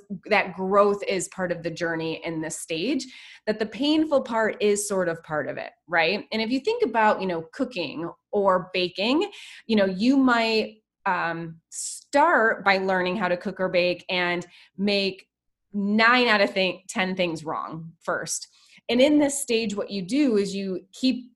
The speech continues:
cooking, you keep baking new things, and you s-, maybe get to five out of ten things are, are wrong and the other five are, are, are really tasty, right?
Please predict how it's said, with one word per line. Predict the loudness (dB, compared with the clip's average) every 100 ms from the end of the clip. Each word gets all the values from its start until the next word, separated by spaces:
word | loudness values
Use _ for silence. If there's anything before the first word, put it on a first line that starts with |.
| _ -4
cooking, | -2 0 -2 -2
you | -6
keep | -6 -4 -2
baking | 2 2 2 -4
new | -4 -4
things, | -4 -4 -4
and | -6 -6
you | -6
s-, | -6 -8
maybe | -6 -4 0
get | 0 0
to | -4 -2 0 -2 -4 -20 _ _ -6
five | -2 0 2
out | 4 2
of |
ten | 0 -4 -4
things | -4 -4 -4 -8 -2
are, | 0 2 0 -4 -8 _ _ 0
are | 2 4
wrong | 4 4 4
and | 0
the | 0
other | 0
five | 2 2 2 2
are, | 2 0
are, | 0 -2
are | -2 -2
really | 0 0 0
tasty, | -2 -4 -4 -6
right? | -2 0 0 -2